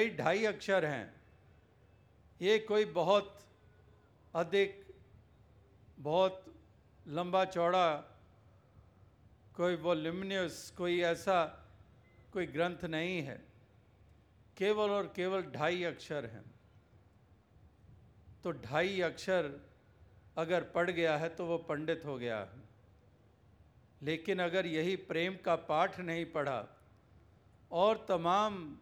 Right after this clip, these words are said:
धर्म ग्रंथ पढ़ने के दावे कर लिए कि मैंने ये भी पढ़ा हुआ है, वो भी पढ़ा हुआ है, और गिनवा दे कि मैंने इतने धर्म ग्रंथ पढ़े हुए हैं,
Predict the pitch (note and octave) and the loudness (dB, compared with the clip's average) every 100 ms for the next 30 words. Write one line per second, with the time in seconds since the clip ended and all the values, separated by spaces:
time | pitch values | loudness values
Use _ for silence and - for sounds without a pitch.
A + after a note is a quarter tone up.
0 | - D#3 F#3+ F3+ D#3 G3 F#3+ - - - | -6 -4 -4 -4 -4 -4 -6 -16 -20 -20
1 | - - - - - F3+ F#3+ G3 G3+ G#3 | -20 -20 -20 -20 -4 -2 0 -2 -2 0
2 | E3 D3+ E3+ G3 G3 F3 D3+ C#3+ C3 B2+ | 2 4 4 4 2 0 0 -2 -2 -4
3 | B2 D#3 D#3 F3 F3+ C#3 E3 F#3 G3 F#3+ | -6 -4 -2 -2 -2 -2 -2 -2 -2 0
4 | F3+ F3 E3 D#3+ C#3+ C3+ D#3 G3+ G#3 G#3 | 2 2 4 2 2 -2 -2 -2 -4 -2
5 | F3+ F3+ E3 E3 C#3 A2+ G2 - - - | 2 2 2 2 2 -2 -10 -20 -20 -20
6 | - - - - - - - - - - | -20 -20 -20 -20 -20 -20 -20 -20 -20 -20
7 | - - E3+ F#3+ D#3 E3 E3 E3+ F#3 F#3+ | -20 -8 0 0 2 -2 2 4 4 4
8 | F#3 D#3 A#2+ - - - - - - - | 2 0 -2 -12 -20 -20 -20 -20 -20 -20
9 | - - F#3+ E3 D#3+ F#3+ G3 D#3 - F#3+ | -20 -8 -4 0 0 0 -2 -2 -4 -4
10 | F#3 C#3 D#3+ F3+ C#3+ D#3+ G3+ - F#3+ F3 | -4 -2 -2 -2 -2 -2 -2 -4 0 2
11 | E3 D3+ C3+ G#2+ G#2 | 2 0 -2 -4 -12